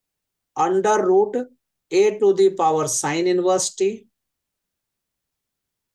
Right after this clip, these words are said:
upon under root A to the power cos inverse T into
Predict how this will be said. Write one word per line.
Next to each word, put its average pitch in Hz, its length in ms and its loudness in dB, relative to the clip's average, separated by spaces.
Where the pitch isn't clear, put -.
upon 165 640 -2
under 190 460 -2
root 208 320 0
A 202 300 0
to 185 160 0
the 185 260 2
power 156 440 -2
cos 147 340 -2
inverse 175 500 -2
T 202 340 -2
into 185 680 0